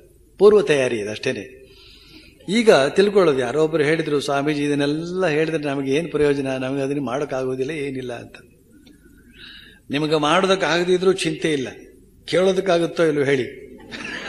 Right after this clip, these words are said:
ಈ ಯೋಗದ ಮರ್ಮ ಏನು? ನಮ್ಮ ಭಾರತ ಅಂತ ಹೇಳ್ತಕ್ಕಂಥದ್ದು ಯೋಗಿಗಳ ವಂಶ, ಋಷಿಗಳ ವಂಶ ಇರತಕ್ಕಂಥ ರಾಷ್ಟ್ರ ಇದು. ಈಗ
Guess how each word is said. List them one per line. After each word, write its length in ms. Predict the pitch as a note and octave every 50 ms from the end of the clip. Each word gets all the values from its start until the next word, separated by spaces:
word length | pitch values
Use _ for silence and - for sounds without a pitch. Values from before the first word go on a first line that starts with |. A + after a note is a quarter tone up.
| - - - - - - - - - - - - - - - - - - C6+ C6+ - - - - - - - - - - - - - - - - - - - - - _ - - _ _ _ _ - - _ _ _ _ - - - - - -
ಈ 220 | G3 F#3+ F3 C#3+ C3+
ಯೋಗದ 460 | D#3+ A3 C#4+ D#4+ D4 D4 C#4 B3 G#3
ಮರ್ಮ 320 | F3 F3 G#3+ C#4 D4 C#4+ B3
ಏನು? 360 | G3+ G3 A3 A#3 G3+ D#3+ C3+ A2+ - - - - - - - - - _ _ _ _ _ _ _ _ _ _ - -
ನಮ್ಮ 220 | C3 D3+ D#3+ C#3
ಭಾರತ 420 | A#2+ G#2+ A2+ B2+ D3+ F3+ F#3+ F3+ F#3+
ಅಂತ 220 | E3+ D#3+ D#3 C#3+
ಹೇಳ್ತಕ್ಕಂಥದ್ದು 800 | D#3+ E3+ F3+ - F#3 E3+ F3 E3 D#3 - - D#3 D3+ C#3+ C3+ C3+
ಯೋಗಿಗಳ 460 | C3+ C#3 D#3 F#3 F#3+ F#3+ F#3 F3+ E3+
ವಂಶ, 280 | D#3 D3+ D3 D#3+ C#3+ D3+ D3 C3+
ಋಷಿಗಳ 360 | C3 D3 - - F#3+ F3+ F3 E3
ವಂಶ 340 | D#3 D3 D3+ D#3 D3+ -
ಇರತಕ್ಕಂಥ 580 | E3+ D#3+ D#3 D3+ D3 C#3 D3+ C#3+ D3 C#3+ C3+ C#3 C#3 C3 B2+ C3 C3 - - - - - - - - -
ರಾಷ್ಟ್ರ 440 | G#2+ A2+ C3 C#3+ - - - - F3
ಇದು. 240 | E3 D#3 D3 B2+ B2 A#2 - - - - - - - _ _ _ _ _ _ - - - D#3+
ಈಗ 160 | G3 G#3